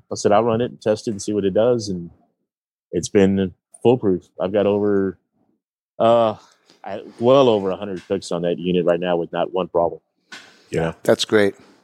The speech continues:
Speaker 3: Local
Speaker 1: Love
Speaker 3: barbecue
Speaker 1: it.
Speaker 3: place around here, that's all they sell is, uh, Green Mountains for, for pellets.
Speaker 1: Good
Speaker 3: He says,
Speaker 1: deals.
Speaker 3: he says he won't
Speaker 2: Yeah, they're great.
Speaker 3: sell any more, any other brand, but
Speaker 2: That's what he's,
Speaker 3: Green
Speaker 2: uh,
Speaker 3: Mountains.
Speaker 2: s-, you know, Steve Ray at the Owl's Nest. That's what he
Speaker 3: Green Mountains.
Speaker 2: Green Mountains.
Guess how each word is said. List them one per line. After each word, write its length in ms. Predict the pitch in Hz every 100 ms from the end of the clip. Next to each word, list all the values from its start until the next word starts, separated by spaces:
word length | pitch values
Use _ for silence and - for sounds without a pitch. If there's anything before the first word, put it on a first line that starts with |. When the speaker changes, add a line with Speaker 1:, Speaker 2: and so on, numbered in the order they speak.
| _ _ _ _
Speaker 3:
Local 260 | 131 156 151
Speaker 1:
Love 40 | 127
Speaker 3:
barbecue 320 | 131 127 120
Speaker 1:
it. 60 |
Speaker 3:
place 260 | - 117 -
around 200 | 110 104
here, 340 | 104 104 104
that's 240 | 98 113 113
all 160 | 107
they 100 | 107
sell 340 | 101 - 101 101
is, 200 | 92 104
uh, 260 | 98 95
Green 240 | 92 101 98
Mountains 420 | 95 95 90 - _ _ _ _ _ _ _ _ _ _
for, 360 | 120 107 101
for 120 | 98 101
pellets. 300 | 104 95 175
Speaker 1:
Good 60 |
Speaker 3:
He 40 | 185
says, 260 | 190 151 -
Speaker 1:
deals. 140 | 120
Speaker 3:
he 40 |
says 180 | - 143
he 160 | 120 120
won't 320 | 110 127 131
Speaker 2:
Yeah, 60 | 110
they're 60 | 107
great. 200 | 107 107
Speaker 3:
sell 320 | 127 117 113
any 180 | 113 113
more, 240 | 110 110
any 220 | 113 113
other 200 | 113 107
brand, 540 | 98 98 107 101 104 - _ _ _ _ _ _ _ _ _ _ -
but 240 | 101 98 _ - _ _
Speaker 2:
That's 160 | - 131
what 80 | 151
he's, 80 | 123
Speaker 3:
Green 120 | 139
Speaker 2:
uh, 120 | 131
Speaker 3:
Mountains. 340 | 98 95 92 -
Speaker 2:
s-, 40 |
you 80 | 151
know, 100 | 113
Steve 340 | - - 160
Ray 160 | 151 147
at 100 | 117
the 100 | 131
Owl's 260 | 143 123 104
Nest. 340 | 101 98 - -
That's 200 | 131 120
what 100 | 120
he 200 | 113 113 _
Speaker 3:
Green 220 | 117 107
Mountains. 400 | 104 101 92 -
Speaker 2:
Green 180 | 127 120
Mountains. 500 | 113 104 104 -